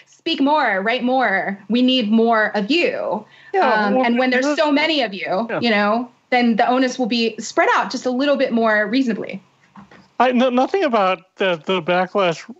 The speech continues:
Speaker 2: really upset me until I heard you guys were getting threatened, like, with violence.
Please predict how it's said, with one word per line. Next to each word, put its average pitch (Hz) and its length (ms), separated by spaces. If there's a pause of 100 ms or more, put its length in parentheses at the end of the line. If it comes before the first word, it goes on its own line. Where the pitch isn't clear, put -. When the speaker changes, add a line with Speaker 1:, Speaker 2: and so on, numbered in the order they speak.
(140)
Speaker 2:
really 190 640
upset 190 520 (160)
me 170 340
until 180 640
I 175 120
heard 180 300
you 185 240
guys 175 220
were 165 100
getting 156 380 (680)
threatened, 147 520 (540)
like, 151 240
with 156 100
violence. 151 680